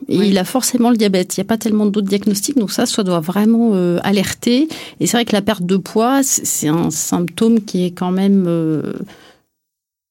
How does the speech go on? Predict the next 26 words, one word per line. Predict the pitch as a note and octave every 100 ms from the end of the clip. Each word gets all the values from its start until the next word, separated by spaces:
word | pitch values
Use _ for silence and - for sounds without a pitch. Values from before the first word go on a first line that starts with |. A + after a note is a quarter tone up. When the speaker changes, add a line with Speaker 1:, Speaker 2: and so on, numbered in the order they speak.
| _
Speaker 1:
assez | D#3 - -
facile | G#3 G3+ G3 A3+
à | G#3
mettre | G3 -
en | G3
évidence | F#3+ F3+ F#3 G3+
quand | G3+ F3 E3+
on | E3+
consulte | F#3 F3 F3+
Speaker 2:
Mm. | F#3+
Speaker 1:
le | F3+
médecin, | E3+ D#3+ D#4
hein, | E4+ D#4+ A#3
on | G3+
le | F3
fait | D#3+ F#3
monter | F3+ F#3+
sur | G3 G3
la | F#3+
balance. | G#3+ C4+ C4+
Et |
ça, | G3 A#3
c'est | -
un | G#3
signe | G3+ G3+
d'appel, | F#3+ F#3 G#3+ C#4